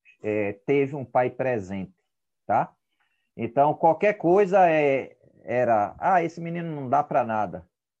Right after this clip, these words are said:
Esse menino não dá pra nada." E xadrez hoje, ela foi uma ferramenta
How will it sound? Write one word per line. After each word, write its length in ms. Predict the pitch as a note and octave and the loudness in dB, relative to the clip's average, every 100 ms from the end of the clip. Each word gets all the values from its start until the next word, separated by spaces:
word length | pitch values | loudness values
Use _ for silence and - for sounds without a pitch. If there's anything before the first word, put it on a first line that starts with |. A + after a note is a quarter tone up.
| _ _ | _ _
Esse 180 | - - | -18 -12
menino 300 | D3+ D3 D3+ C#3 | -10 -8 -8 -4
não 60 | |
dá 140 | C3+ C#3+ | -2 -2
pra 200 | C#3+ A#2+ | 0 0
nada." 420 | A#2 A2 E2 E2+ _ _ _ _ _ | 0 -4 -6 -16 _ _ _ _ _
E 100 | - A2+ | -12 -4
xadrez 540 | C#3 C3 C3+ D3+ A2+ | 0 0 0 -4 -4
hoje, 480 | B2 C#3 C#3+ D#3 - | -4 -4 -4 -8 -8
ela 520 | G#2+ A2+ B2 B2 A#2 - _ - | -4 0 2 2 2 -2 _ -8
foi 240 | A#2+ B2+ | -4 -4
uma 200 | C3+ C3 | -4 -6
ferramenta 1120 | - - E3 F#3+ F3 D3 B2 C#3 C#3+ - D#3+ | -8 -8 -2 0 2 0 -2 -8 -10 -8 -8